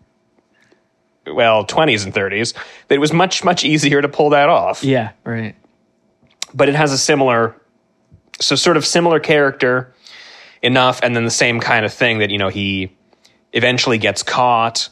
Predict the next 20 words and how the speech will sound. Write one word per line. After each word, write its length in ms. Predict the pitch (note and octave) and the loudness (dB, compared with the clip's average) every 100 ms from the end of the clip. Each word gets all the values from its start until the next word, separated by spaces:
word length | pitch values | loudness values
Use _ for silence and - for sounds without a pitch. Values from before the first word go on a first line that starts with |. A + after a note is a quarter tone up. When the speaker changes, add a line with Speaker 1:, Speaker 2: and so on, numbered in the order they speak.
| _ _ - | _ _ -14
Speaker 1:
The 380 | G#2 G#2 G2+ F#2 | -6 -2 -2 -2
extent 680 | F2+ - - A2+ A2+ A2 - | -2 -6 -2 -2 -2 -4 -2
of 220 | G#2+ G2+ | -2 -2
his 580 | - G2+ F#2+ F#2 - - _ _ | -2 -2 -2 -4 -4 -6 _ _
crimes 720 | - A#2+ G#2 G2 F#2+ - - - _ - | -2 0 0 -2 -4 -4 -4 -8 _ -6
is, 220 | G2+ G2 | -6 -4
uh, 300 | F2 F2 F2 - | -4 -4 -8 -8
finally 380 | - G2+ F#2+ F2+ | -4 -2 -4 -4
realized, 680 | A2 A2 G#2 G2 F#2 - G#2+ | 0 2 2 2 -2 -6 -4
and 300 | G2 F#2+ F#2+ | -2 -2 -4
the 120 | G2 | -4
local 400 | G2 G2 F#2+ G2 | -2 -2 -2 -6
community 720 | - G2+ G#2 F#2+ F#2+ F#2 F2+ _ - - A2 | -6 -4 -4 -2 -2 -4 -8 _ -20 -20 -4
goes 340 | A2+ G#2+ G2+ G2 | 0 0 0 -2
into, 540 | G#2 G2+ - G2+ F#2+ | -4 -4 -6 -6 -4
like, 280 | F#2+ F#2 - | -4 -4 -6
lynch 400 | F#2+ G2+ G2 - | -6 -4 -4 -4
mob 380 | F#2+ F#2+ F2+ F2+ | -2 -2 -4 -8
fury. 680 | - G#2+ G2 E2+ E2+ F2 - | -2 0 0 -4 -8 -12 -8
Speaker 2:
Yeah. 320 | B2+ A#2+ G2+ | -4 -4 -6